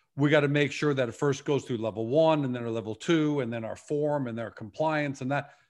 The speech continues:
and that's just the way it is." But that doesn't detract, right, Steve, from the fact that what you have, what you plan to have built in the next twelve, eighteen, twenty-four months is, uh, the good news. It's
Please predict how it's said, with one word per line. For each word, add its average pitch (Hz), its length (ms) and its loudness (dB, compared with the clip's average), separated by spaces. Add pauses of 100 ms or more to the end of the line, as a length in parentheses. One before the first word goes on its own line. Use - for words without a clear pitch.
(140)
and 123 100 -6
that's 139 160 2
just 135 160 -6
the 139 80 0
way 127 120 0
it 143 60 4
is." 143 140 4 (360)
But 147 160 2
that 175 280 4
doesn't 147 500 4 (420)
detract, 135 720 0
right, 127 180 -4
Steve, 143 320 -4
from 127 140 -6
the 120 100 -6
fact 135 420 0
that 127 280 0 (1200)
what 143 280 0
you 127 100 -2
have, 139 280 0
what 139 120 2
you 127 80 -2
plan 151 360 2
to 143 80 0
have 127 280 2
built 156 260 4
in 131 100 -4
the 127 80 -2
next - 240 -6 (340)
twelve, 131 520 2 (120)
eighteen, 131 460 -2
twenty-four 131 540 0
months 147 500 2 (640)
is, 151 220 2
uh, 165 120 4
the 143 140 0
good 170 220 8
news. 147 280 4
It's 143 160 -4